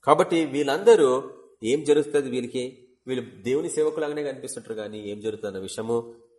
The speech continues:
పైన చూడండి. ఇక్కడ జకర్యా గ్రంథం పదమూడవ అధ్యాయము ఏడవ వచనంలో,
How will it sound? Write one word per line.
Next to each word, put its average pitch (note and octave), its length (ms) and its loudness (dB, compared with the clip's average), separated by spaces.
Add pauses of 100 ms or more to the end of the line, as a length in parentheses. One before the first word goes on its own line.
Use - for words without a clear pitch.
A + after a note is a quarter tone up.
(200)
పైన G#2+ 140 -4
చూడండి. F2+ 380 -6
ఇక్కడ D#2+ 240 -12 (240)
జకర్యా G#2 240 0
గ్రంథం A2 200 -2
పదమూడవ G#2+ 360 -4
అధ్యాయము G2 460 -8 (640)
ఏడవ B2 260 2
వచనంలో, E2+ 380 -6